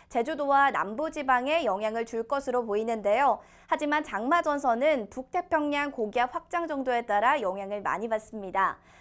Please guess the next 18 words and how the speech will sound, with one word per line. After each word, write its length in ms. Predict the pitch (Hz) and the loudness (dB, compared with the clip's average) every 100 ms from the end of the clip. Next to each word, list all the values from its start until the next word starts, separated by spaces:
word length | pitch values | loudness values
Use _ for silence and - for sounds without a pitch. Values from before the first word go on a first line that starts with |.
| - | -4
전선의 480 | 247 226 285 269 226 | 2 2 2 0 0
위치와 480 | 269 - 339 320 320 | -4 -2 2 4 2
강수 400 | 214 226 339 330 | -4 -8 -8 -2
구역은 560 | 285 247 226 311 349 | 2 2 4 2 2
매우 240 | 202 196 196 | 0 2 0
유동적이니 840 | 240 302 294 262 214 202 277 277 - | 0 -2 0 -2 -2 -2 -2 -2 -6
앞으로 360 | - - 302 302 | -2 -2 2 0
발표되는 720 | 269 254 330 320 294 277 294 | 0 -2 0 0 0 0 -2
최신 400 | 294 359 339 320 | -2 -6 -4 -6
기상 320 | 294 240 285 269 | -6 -4 -4 -2
정보를 640 | 247 214 202 254 370 370 | -4 -4 0 0 -2 -8
꼭 300 | - 330 339 | -4 -2 -4
참고하시기 640 | - 359 359 294 247 208 202 | -10 -10 -2 0 0 -2 -4
바랍니다. 640 | 196 202 190 165 165 - _ _ _ _ _ _ _ _ | -2 -2 -2 -4 -4 -6 _ _ _ _ _ _ _ _
다음은 540 | - 226 269 302 311 294 | 2 4 6 6 6 6
오늘과 800 | 185 254 330 349 269 226 311 269 | 2 0 2 0 4 6 6 4
내일의 520 | 185 226 233 233 233 | 2 2 2 2 0
기온인데요. 800 | 226 240 254 220 214 285 233 | 2 2 2 0 2 4 2